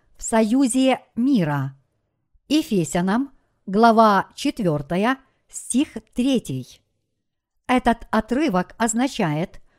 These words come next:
что поскольку Господь спас нас от всех наших грехов, мы никогда не должны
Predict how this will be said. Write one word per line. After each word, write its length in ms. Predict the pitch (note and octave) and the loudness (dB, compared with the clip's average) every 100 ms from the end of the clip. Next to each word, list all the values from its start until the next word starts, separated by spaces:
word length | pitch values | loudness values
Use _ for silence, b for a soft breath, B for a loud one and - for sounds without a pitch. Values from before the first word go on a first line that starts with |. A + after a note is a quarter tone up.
| _ - | _ -20
что 500 | - B3+ A#3+ A#3 - | 0 4 4 4 2
поскольку 640 | A#3+ A#3+ - C#4+ C#4+ C#4+ | 0 0 0 0 2 0
Господь 640 | C4+ D4+ - G#3+ D3+ - - _ _ | 0 -2 -2 -2 -2 -4 -20 _ _
спас 520 | - - - B3+ D4+ | -14 -6 0 0 0
нас 440 | C#4 F#3+ D3+ - - _ _ - | -4 -4 -4 -8 -12 _ _ -2
от 200 | C4 - | -2 -2
всех 340 | - D4 - | -4 -2 0
наших 400 | B3 A#3 B3 A3+ | 0 0 0 -2
грехов, 540 | A3+ E4 - D#3 G#3+ - - - - - - | -2 -2 -2 -2 -4 -6 -10 -14 -18 -20 -10
мы 460 | G#3 B3+ C4+ B3+ - | 0 4 4 4 2
никогда 720 | A3 A3+ C#4+ E4+ D4 F#3+ E3+ | -2 0 2 2 0 0 -2
не 160 | D#3+ F#3+ | -2 -2
должны 600 | G3 G3+ G3 A3 A#3+ | 0 0 -2 -2 -2